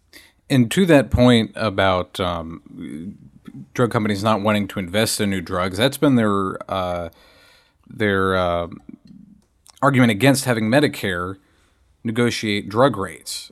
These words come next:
Uh, and I, that's something that we heard from President Biden a couple weeks ago in his State of the Union address. He wanted Medicare to start negotiating drug rates, uh, j-, to quote him, "just like the Veterans Affairs does." But the drug companies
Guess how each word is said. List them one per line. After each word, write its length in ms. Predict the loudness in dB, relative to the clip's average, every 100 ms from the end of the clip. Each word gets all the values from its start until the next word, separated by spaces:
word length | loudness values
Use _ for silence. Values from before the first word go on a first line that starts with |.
| -10
Uh, 260 | -6 -4 -4
and 160 | -4 -2
I, 80 | 0
that's 200 | -2 -4
something 260 | -4 -2
that 80 | -2
we 120 | -2
heard 220 | -2 -2
from 260 | -2 -8 -6
President 400 | -4 -4 -2 0
Biden 460 | 2 2 0 -4 -6
a 20 |
couple 240 | -10 -6
weeks 180 | -6 -6
ago 160 | -6 -4
in 60 |
his 120 | -6
State 200 | -6 -6
of 60 | -6
the 100 | -4
Union 240 | 0 0
address. 380 | -2 -6 -10 -10
He 100 | -10
wanted 420 | -6 -6 -6 -10
Medicare 640 | -6 -6 -6 -8 -8 -8 -10
to 140 | -12
start 300 | -10 -6 -6
negotiating 640 | -6 -6 -8 -6 -8 -8 -6
drug 260 | -4 -4
rates, 420 | -6 -10 -12 -12 -18 _ _ _ _ _ -8
uh, 360 | -6 -4 -6
j-, 280 | -10 -14 -16 -18 -20 _ -20 -20 -18 -14
to 80 |
quote 260 | -6 -4 -2
him, 200 | 0 0
"just 260 | 0 -4 -2
like 220 | -2 -4
the 60 |
Veterans 420 | -4 -2 0 -2 -2
Affairs 380 | -2 0 0
does." 340 | -4 -12 -12 -18 _ _ _ _
But 180 | -2 -2
the 100 | 0
drug 220 | 2 2
companies 500 | 2 0 0 -4 -6